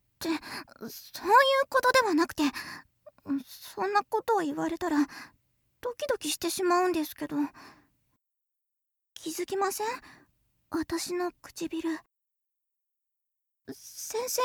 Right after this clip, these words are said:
に唇をじーっと見つめられると、ドキドキしてきてしまいますね。えっと、多分ですけれど、先生と同じ色の口紅、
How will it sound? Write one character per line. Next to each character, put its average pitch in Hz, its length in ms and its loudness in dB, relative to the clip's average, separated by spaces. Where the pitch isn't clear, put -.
に 392 100 0
唇 392 580 0
を 381 100 0
じ - 200 -6
ー 427 240 0
っ - 80 -20
と 349 100 -2
見 294 180 4
つ 320 120 -6
め 320 160 0
ら 320 100 2
れ 320 100 2
る 330 120 -4
と、 349 100 0
ド 311 80 0
キ - 960 -4
ド 494 100 2
キ 339 160 -2
し - 60 -6
て 349 140 -4
き - 80 -18
て 339 100 -4
し - 200 -8
ま 330 140 2
い 339 40 2
ま 349 140 0
す - 140 -2
ね。 294 220 2
え 359 180 -2
っ - 20 -12
と、 370 160 -2
多 466 180 0
分 392 140 -4
で 320 140 -2
す - 180 -8
け 311 180 -6
れ 302 100 -4
ど、 294 100 -8
先 - 300 -4
生 494 240 0
と 302 220 2
同 339 140 2
じ 370 180 -2
色 381 140 0
の 370 160 -2
口 - 280 -10
紅、 370 300 -2